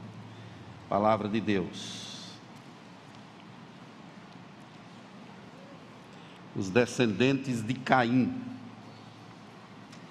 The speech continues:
Vamos ler alternadamente. Nós vamos ler até o verso vinte e seis, tá certo? Gênesis capítulo quatro,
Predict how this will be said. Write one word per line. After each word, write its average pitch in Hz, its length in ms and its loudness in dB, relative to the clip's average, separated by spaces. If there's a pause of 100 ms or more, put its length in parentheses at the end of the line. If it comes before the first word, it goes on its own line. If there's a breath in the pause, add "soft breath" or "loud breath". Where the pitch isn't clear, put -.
(840 loud breath)
Vamos 156 240 6
ler 143 360 8 (200)
alternadamente. 131 1080 6 (360)
Nós 117 180 6
vamos 123 220 6
ler 120 180 8
até 120 180 6
o 120 80 8
verso 123 300 4
vinte 135 220 6
e - 20 -6
seis, - 580 4
tá 101 100 0
certo? 127 460 6 (540 loud breath)
Gênesis 165 680 6
capítulo 147 440 6
quatro, 143 680 6